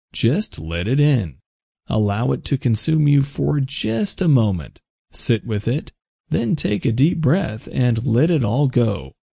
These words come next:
You have the ability to expel unwanted energy from you. Try different tactics.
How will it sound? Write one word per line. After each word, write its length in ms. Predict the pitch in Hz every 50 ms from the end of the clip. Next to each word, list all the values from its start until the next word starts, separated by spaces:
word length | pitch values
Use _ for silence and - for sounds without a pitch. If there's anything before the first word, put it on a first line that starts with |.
| _ _ _ _ _ _
You 300 | - 117 110 120 143 143
have 420 | 120 113 120 131 147 151 139 123
the 240 | 123 117 113 - 110
ability 600 | 104 104 - 127 151 165 135 107 85 78 76 85
to 200 | - - 120 117
expel 640 | 113 107 - - - - 127 135 143 143 143 139 - -
unwanted 760 | - 139 165 170 160 135 117 123 131 139 143 139 131 120 -
energy 480 | - 120 117 123 123 117 123 127 127
from 380 | 127 131 - - 117 107 101 98
you. 260 | 92 85 73 65 - _ _ _ _ _ _ _ _ _ _
Try 440 | - - - 101 98 104 123 156 170
different 420 | 147 123 120 120 - 127 143 131
tactics. 720 | - 120 120 127 147 160 - - - - - - - -